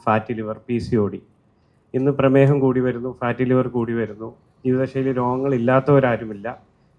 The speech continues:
കേരളം അറിയപ്പെടുന്നത് diabetic capital of India എന്നാണ്. എന്ന് വെച്ചാൽ ഏറ്റവും കൂടുതൽ പ്രമേഹ സാന്ദ്രത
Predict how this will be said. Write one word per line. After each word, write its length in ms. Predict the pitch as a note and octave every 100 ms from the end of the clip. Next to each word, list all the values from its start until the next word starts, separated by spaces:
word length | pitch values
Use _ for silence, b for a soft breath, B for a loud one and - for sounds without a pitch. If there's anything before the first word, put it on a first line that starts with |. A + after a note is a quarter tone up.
| -
കേരളം 360 | C3 C#3+ D3+ C#3
അറിയപ്പെടുന്നത് 680 | B2 C#3 C3+ C3 B2+ B2 C3+ C#3 _ -
diabetic 420 | A#2 B2 C#3 C#3+ C3+
capital 420 | B2 A2 B2 C3
of 140 | B2+ -
India 260 | A2 A2 B2+
എന്നാണ്. 280 | B2 G#2 A2+ - _ _ _ -
എന്ന് 120 | B2+ C#3
വെച്ചാൽ 240 | C3+ C#3+ B2
ഏറ്റവും 440 | B2 - F3 F3+
കൂടുതൽ 340 | D#3 C#3+ C#3 D3 - _ -
പ്രമേഹ 480 | B2 A#2+ C3+ C#3+ D3+ C#3+
സാന്ദ്രത 520 | A#2+ B2 B2+ C3 B2+